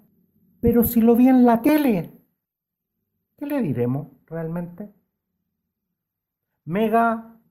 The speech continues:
ofreció disculpas públicas, sí. El señor José Mi-, Miguel Viñuela ofreció disculpas públicas, sí.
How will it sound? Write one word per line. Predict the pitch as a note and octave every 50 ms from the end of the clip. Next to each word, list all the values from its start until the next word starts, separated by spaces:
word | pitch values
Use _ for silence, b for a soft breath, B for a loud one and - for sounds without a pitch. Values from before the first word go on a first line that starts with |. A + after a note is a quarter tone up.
| _
ofreció | - E3 D#3+ D#3+ F3 E3+ - - G3 G3
disculpas | F#3+ F#3+ F#3+ - G3 F#3+ F#3+ - F3+ E3
públicas, | - - G#3+ G3 D3 B2 A2 G#2+ - G#2 G2 - - - _ _ _ _ _ _ _
sí. | - - - A#3 F#3+ A#2+ - - - - - _ _ _ _ _ _ _ _ _ _ _ _ _ _
El | E3 F3 E3+
señor | - - F3 F3+ F#3+ G#3 G#3 G3+
José | - G3+ F#3+ - G3 G3
Mi-, | G3 F#3+ F#3 - -
Miguel | D3+ D#3+ E3 E3 D#3 F3+ F3+ E3+
Viñuela | F3 F3+ F3 F3+ F#3+ F3 C#3+ C3+ C3 C#3+ C#3+ - - - _ _
ofreció | - F#3 F3+ - F3+ E3+ - - - A3+ A#3+ B3 A#3+ A#3+ F#3+
disculpas | F3+ D#3 G3 G3 - - A3+ - A3 - F#3+ - -
públicas, | C4 B3+ A3+ E3 D3 B2 - A2+ G2+ G#2 - - _ _ _ _ _ _ _ _
sí. | - - - - C4+ B3 G#3 C3+ G2+ G2+ - -